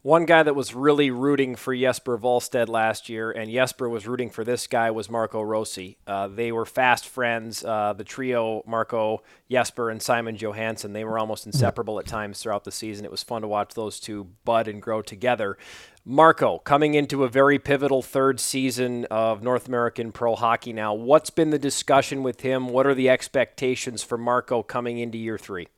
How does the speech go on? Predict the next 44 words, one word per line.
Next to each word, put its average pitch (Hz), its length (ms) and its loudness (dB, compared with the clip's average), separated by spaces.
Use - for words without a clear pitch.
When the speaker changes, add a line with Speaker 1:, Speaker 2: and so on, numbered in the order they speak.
Speaker 2:
Well, 135 80 6
that 135 140 8
really 113 200 10
started, 101 560 4
uh, 87 440 4
in 90 100 2
our 82 120 4
exit 85 320 0
meeting, 82 420 4
um, 82 720 2
after 85 280 0
the 73 60 0
season 78 680 4
in 80 120 2
Iowa, 78 540 4
and 78 140 -2
after, 78 640 0
as 73 300 0
he 80 80 2
was 73 120 2
part 78 200 -2
of 71 80 -8
the, 76 280 0
the 76 120 -2
Black 76 260 0
Aces 78 340 -2
group, 78 320 2
and, 76 400 0
and 76 140 2
when 73 160 2
that 73 240 2
ended 73 340 0
for 78 220 0
the 71 120 0
big 78 240 0
club 73 260 -2
in 73 80 -2
the 76 80 -4
playoffs 76 480 2
in 82 60 0
the 76 40 -2
first - 380 0
round, 80 360 6
and, 71 220 2